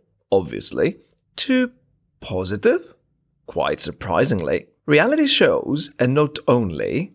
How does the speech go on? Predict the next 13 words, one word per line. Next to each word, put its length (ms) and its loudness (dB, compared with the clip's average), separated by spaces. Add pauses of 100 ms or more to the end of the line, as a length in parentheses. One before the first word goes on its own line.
(120)
on 120 -2
American 360 -2
television 520 -6
today, 480 0 (380)
seem 380 0
to 360 -2 (200)
perpetuate 800 0
the 200 -8
stereotype 680 0
of 140 -6
the 60 -6
Southern 420 0
redneck, 580 -2